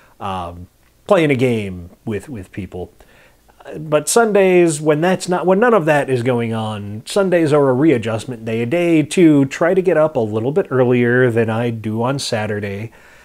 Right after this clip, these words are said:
and, uh, try to go to bed a little bit earlier than I do on Friday or Saturday. Um, sometimes earlier than I do during the week, too. Again, nocturnal, going to bed early only means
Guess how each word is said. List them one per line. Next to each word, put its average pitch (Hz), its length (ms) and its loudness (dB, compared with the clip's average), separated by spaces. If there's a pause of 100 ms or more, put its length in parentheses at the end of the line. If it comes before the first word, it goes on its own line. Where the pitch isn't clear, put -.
(140)
and, 131 720 -2
uh, 123 160 0
try 147 180 0
to 139 80 2
go 156 140 2
to 143 40 2
bed 175 400 2
a 127 140 -2
little 117 320 0
bit 160 160 0
earlier 135 540 2
than 120 160 -2
I 120 120 -4
do 123 240 -4
on 120 360 -4
Friday 107 480 -4
or 135 100 0
Saturday. 117 800 -2 (420)
Um, 98 460 -8 (420)
sometimes 117 880 -6
earlier 123 400 0
than 113 140 -2
I 117 80 -4
do 117 260 -4
during 117 400 -4
the 110 60 -6
week, 113 520 -6
too. 117 560 -2
Again, 117 680 -6 (140)
nocturnal, 127 800 -4
going 120 320 -4
to 123 80 -6
bed 135 260 -6
early 135 540 -4 (320)
only 147 400 -4
means 131 580 -4